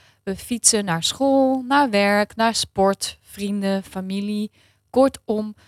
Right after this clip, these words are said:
we doen zo'n beetje alles op de fiets.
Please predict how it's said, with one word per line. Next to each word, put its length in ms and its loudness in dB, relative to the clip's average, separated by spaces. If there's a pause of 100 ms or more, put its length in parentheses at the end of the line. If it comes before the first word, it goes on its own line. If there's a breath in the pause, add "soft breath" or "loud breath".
(160 soft breath)
we 120 -4
doen 220 2
zo'n 200 0
beetje 480 -2
alles 460 2 (120)
op 160 -8
de 120 -4
fiets. 560 -4